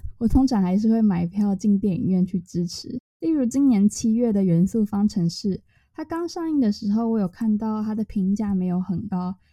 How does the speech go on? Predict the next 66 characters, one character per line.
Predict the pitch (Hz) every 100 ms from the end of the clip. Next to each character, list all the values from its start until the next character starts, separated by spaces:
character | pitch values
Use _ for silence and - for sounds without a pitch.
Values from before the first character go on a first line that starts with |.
| _
但 | - 294
是 | 302
因 | 285 277
为 | 285
是 | 262 269 226
我 | 190
喜 | 196 202
欢 | 202
的 | 202
动 | 185 202 180
画， | 175 190 185 _ _ _
然 | - 185
后 | 190 214 214 196 196
我 | 214
又 | 220
想 | 240 180
说 | 175 208
是 | 233
皮 | 214 196
克 | 190 214
斯 | 208
出 | 202 - 196
品 | 214 -
的， | - -
能 | 196 190
差 | - 214
到 | 214
哪 | 196 175
里 | 175 -
去， | - 185 - _ _
所 | _ 247
以 | 254
最 | 320
后 | 320 311
还 | 202
是 | 202 220
有 | 202
买 | 196 196
票 | - 208
进 | 202 208
戏 | 190 -
院 | 196 180
欣 | 180 175 185
赏。 | - - 277 - _ _ _
对， | 214 202
就 | 233
是 | 220 247
一 | 202
个 | 208 208
题 | - 196
外 | 214 202
话， | 208 196
跟 | 202 196
大 | 196
家 | 190 190
分 | - 214
享 | 208 220 185
了 | 196
我 | 196
这 | 185 226
个 | 214 208 -
特 | - 285
殊 | 294
的 | 240
怪 | 208 233
癖。 | 214 247 208